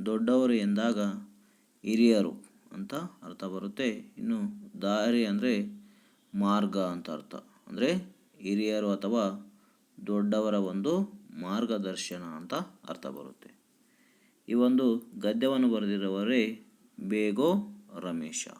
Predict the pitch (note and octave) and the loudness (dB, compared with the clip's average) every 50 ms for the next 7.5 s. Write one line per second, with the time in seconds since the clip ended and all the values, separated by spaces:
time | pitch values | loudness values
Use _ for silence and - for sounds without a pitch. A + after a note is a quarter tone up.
0 | - _ _ _ _ _ _ _ _ _ _ _ _ _ _ _ _ _ _ _ | -20 _ _ _ _ _ _ _ _ _ _ _ _ _ _ _ _ _ _ _
1 | - G2 G#2 B2 B2 B2+ C#3+ D#3 D3 D3 C#3 B2+ C3 C3 C#3+ C3+ A#2+ A2 G2 - | -8 0 2 2 4 4 4 4 6 6 4 4 4 4 4 2 2 2 0 -4
2 | - - - - - G#2 A2+ B2+ C3 B2+ B2+ A2+ A2 A2+ A2 G#2 G2+ G#2+ G#2 G#2 | -12 -18 -12 -6 -2 2 4 4 4 4 4 2 2 0 -2 -2 -4 -4 -6 -4
3 | G#2 G#2 G2+ G#2 G2 F#2+ G2+ G2+ G#2 G2 G2+ B2 D3+ D#3+ - - A#2+ A2 A2 A2+ | -2 -2 -4 -4 -2 -4 -4 -2 -2 -2 0 -2 -2 -2 0 2 2 2 2 0
4 | - - _ _ _ _ _ _ _ _ - _ _ _ - G#2 G#2+ G#2 G#2 G#2 | -4 -12 _ _ _ _ _ _ _ _ -20 _ _ _ -10 -8 -6 -4 -2 0
5 | G#2+ A#2 B2+ B2 A2 G2+ G#2 - - - - _ _ _ _ _ - - F#2+ G#2+ | 0 2 2 2 2 0 -4 -8 -16 -20 -20 _ _ _ _ _ -14 -6 -2 -2
6 | G#2 G#2 A2+ B2 B2 B2+ A#2 G#2 G#2 G#2 G#2 G#2 G2+ F#2+ G#2 A2 B2 A#2+ - G#2 | 0 2 2 4 4 4 4 4 4 2 0 0 0 -2 -2 0 -2 -4 -2 -2
7 | G2+ G2 G2 G2+ G2+ - F2+ F#2 F#2+ A2+ | 0 0 0 -2 -4 -8 -10 -8 -6 -2